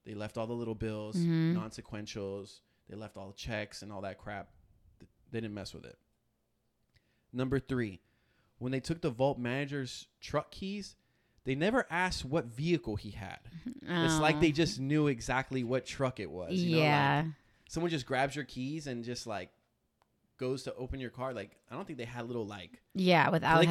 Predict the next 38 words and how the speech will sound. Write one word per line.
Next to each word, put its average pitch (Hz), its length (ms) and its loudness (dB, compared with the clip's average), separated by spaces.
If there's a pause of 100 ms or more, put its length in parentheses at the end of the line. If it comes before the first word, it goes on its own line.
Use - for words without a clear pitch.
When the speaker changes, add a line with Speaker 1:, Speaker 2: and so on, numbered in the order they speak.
Speaker 2:
hesitation, 156 500 6
Speaker 1:
then. 147 100 6
Speaker 2:
they 151 80 6
Speaker 1:
Yeah, 156 120 8
Speaker 2:
knew 160 140 6
Speaker 1:
you 156 60 4
know. - 120 -2
Speaker 2:
exactly 160 420 0
what 156 240 2
key 151 320 0
belonged 151 400 -2
to - 80 -6
which 147 160 -4
car. - 340 0 (260)
Speaker 1:
Exactly. 107 640 -8
Number 143 360 2
four, 101 500 0 (480)
a 117 80 -4
few 156 180 2
of 175 60 8
the 180 80 2
employees 147 500 0
thought 139 160 -2
they 131 120 0
recognized 160 640 -2
the 139 80 0
voice 156 420 0
of 160 100 -4
the 131 100 -2
lead 120 240 -2
robber. 107 560 -4 (600)
Um, 117 220 -2
they 127 80 0
just 151 220 0
had 147 200 -2
trouble 139 400 0
putting 135 380 -2
a, 104 300 -6